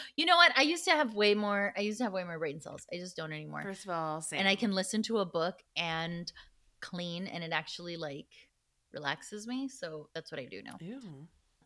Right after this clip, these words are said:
Speaker 1: And I am gonna listen to Cast again 'cause it's really good. So if you haven't read it yet, and I know it's, like, trendy right now, but it's trendy for a reason. It's actually really
Speaker 2: I
Speaker 1: good.
Speaker 2: think I have that and
Speaker 1: So
Speaker 2: haven't
Speaker 1: listen.
Speaker 2: read it.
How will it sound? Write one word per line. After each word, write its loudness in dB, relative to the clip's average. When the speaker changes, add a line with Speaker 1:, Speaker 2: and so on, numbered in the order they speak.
Speaker 1:
And 2
I 2
am 0
gonna -4
listen -6
to -10
Cast -6
again -12
'cause -14
it's -10
really -6
good. -12
So -10
if -10
you -10
haven't 6
read 0
it -2
yet, -2
and 0
I 4
know 2
it's, -4
like, -2
trendy -2
right 0
now, 2
but -4
it's -8
trendy -4
for -4
a -2
reason. -6
It's -8
actually -10
really -4
Speaker 2:
I 0
Speaker 1:
good. -2
Speaker 2:
think -2
I 4
have 0
that -2
and -2
Speaker 1:
So -4
Speaker 2:
haven't -4
Speaker 1:
listen. 0
Speaker 2:
read -4
it. -6